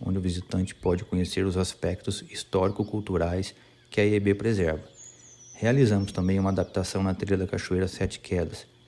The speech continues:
permitindo um acesso mais fácil até a última cachoeira. Por fim,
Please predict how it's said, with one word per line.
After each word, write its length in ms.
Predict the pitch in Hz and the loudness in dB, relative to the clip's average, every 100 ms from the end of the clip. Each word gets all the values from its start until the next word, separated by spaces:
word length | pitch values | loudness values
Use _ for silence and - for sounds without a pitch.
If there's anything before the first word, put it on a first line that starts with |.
| _ - | _ -4
permitindo 480 | 95 92 - 95 | 0 0 0 0
um 80 | 95 | 0
acesso 360 | 92 - 95 98 | 0 -2 -4 -2
mais 220 | 107 110 | -2 -2
fácil 400 | - 90 90 - | -2 -2 0 -4
até 180 | 95 95 | -2 -2
a 60 | |
última 240 | 92 - 95 | -2 -2 -4
cachoeira. 480 | - - 110 92 - - - _ _ _ - - - - - - - | -2 -2 0 0 -2 -14 -20 _ _ _ -20 -20 -20 -20 -20 -20 -2
Por 140 | 139 139 | 2 2
fim, 380 | - 123 147 | 4 2 2